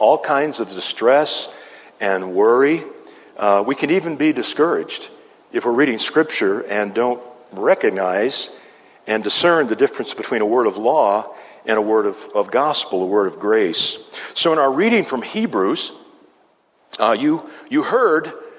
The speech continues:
the imagery, right? You know, this, the Word of God is a sword with, with two sharp edges. So a sword like that can cut both ways, right? And, uh, the Word of God has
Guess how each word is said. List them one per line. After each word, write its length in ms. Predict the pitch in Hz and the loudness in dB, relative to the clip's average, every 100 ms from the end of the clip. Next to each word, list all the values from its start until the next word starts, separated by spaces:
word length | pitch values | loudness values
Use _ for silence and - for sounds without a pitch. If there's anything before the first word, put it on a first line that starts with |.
| - - | -20 -8
the 140 | 135 | -2
imagery, 540 | 143 208 - 104 113 156 | 0 0 -4 -4 -4 -2
right? 260 | 131 175 - - - - - - - - - - - - - - - - - - - | -2 -2 -8 -20 -12 -6 -6 -6 -18 -20 -20 -20 -20 -20 -16 -2 -2 -2 -16 -14 -4
You 80 | |
know, 220 | 127 139 180 | 2 4 4
this, 260 | 117 - - - - - | 2 -2 -10 -18 -20 -8
the 60 | |
Word 140 | 131 165 | -4 -4
of 100 | 120 | -2
God 260 | 139 160 | -2 -2
is 140 | 175 120 | -2 -4
a 40 | |
sword 560 | - - 147 185 254 220 - - - - _ _ _ _ _ - | -4 -2 0 -2 -2 -6 -12 -20 -20 -20 _ _ _ _ _ -2
with, 160 | 127 | -2
with 200 | 131 113 | 0 -4
two 220 | - 180 202 | 0 2 2
sharp 400 | - 190 180 - | 2 4 2 4
edges. 560 | 156 170 220 226 - - - - - | 2 2 -2 -2 -6 -10 -20 -20 -8
So 200 | - 131 | 0 0
a 40 | |
sword 320 | - 185 190 | 2 2 2
like 260 | 165 160 - | 2 0 2
that 280 | 160 202 - | 0 0 -2
can 160 | 120 - - - | -12 -12 -20 -10
cut 260 | - 151 - | 0 0 2
both 240 | 165 196 | 0 2
ways, 340 | 202 127 92 107 | 0 0 0 2
right? 240 | 120 185 - - - - _ _ _ _ - _ _ _ | 2 2 -4 -20 -20 -20 _ _ _ _ -20 _ _ _
And, 300 | 117 120 120 | 0 0 0
uh, 160 | 127 120 | -2 0
the 100 | 120 | 0
Word 200 | 147 160 | 0 -2
of 100 | 139 | -2
God 380 | 180 156 87 - - - _ _ _ _ - - | 0 0 -2 -8 -20 -20 _ _ _ _ -16 -10
has 440 | 143 123 113 - | 2 2 2 -6